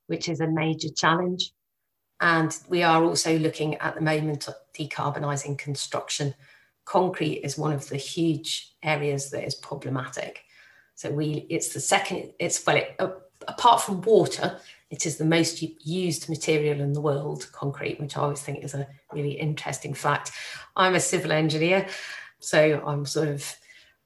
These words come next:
um, embedded in the problem, I guess. But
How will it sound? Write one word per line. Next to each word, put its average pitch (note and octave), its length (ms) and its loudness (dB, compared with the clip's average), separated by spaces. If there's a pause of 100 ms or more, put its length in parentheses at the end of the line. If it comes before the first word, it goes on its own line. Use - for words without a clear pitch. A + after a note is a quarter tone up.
(160)
um, C#3+ 400 -8
embedded D#3+ 560 4
in D#3+ 120 4
the D#3 80 0
problem, G#3 420 4
I F3+ 80 4
guess. G#3+ 400 4 (560)
But - 340 4